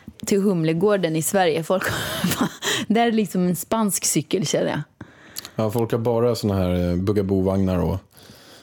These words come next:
Speaker 2: är lite så här riktig stekare. Sen sitter han på en liten, typ en, en liten motorcykel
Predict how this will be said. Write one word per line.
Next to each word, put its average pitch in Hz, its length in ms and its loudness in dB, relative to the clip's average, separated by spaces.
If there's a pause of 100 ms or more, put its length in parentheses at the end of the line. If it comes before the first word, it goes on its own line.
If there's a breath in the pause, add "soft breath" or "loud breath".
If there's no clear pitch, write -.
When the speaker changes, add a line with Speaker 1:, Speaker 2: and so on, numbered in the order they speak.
(120)
Speaker 2:
är 92 300 2
lite 92 320 0
så 98 100 0
här 92 60 0
riktig 123 340 -2
stekare. 87 400 -2
Sen 107 160 0
sitter - 240 -2
han 107 180 0
på 95 140 -4
en 90 100 2
liten, 87 440 0 (480 loud breath)
typ - 280 -2
en, 95 300 0 (440 loud breath)
en 110 120 0
liten 104 420 0
motorcykel 104 960 0